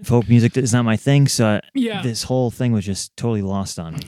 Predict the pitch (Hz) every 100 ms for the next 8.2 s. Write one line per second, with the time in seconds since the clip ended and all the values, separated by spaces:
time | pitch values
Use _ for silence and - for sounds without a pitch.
0 | - - 196 185 190 202 220 247 208 175
1 | 180 165 160 151 143 147 143 135 127 131
2 | 135 139 135 135 135 156 147 160 160 165
3 | 147 _ _ - - 98 87 85 85 _
4 | 127 123 123 117 - _ _ _ _ -
5 | 139 175 160 190 165 120 127 123 165 180
6 | 240 208 190 156 175 180 156 151 143 113
7 | - _ _ - - - 143 127 92 _
8 | 147 135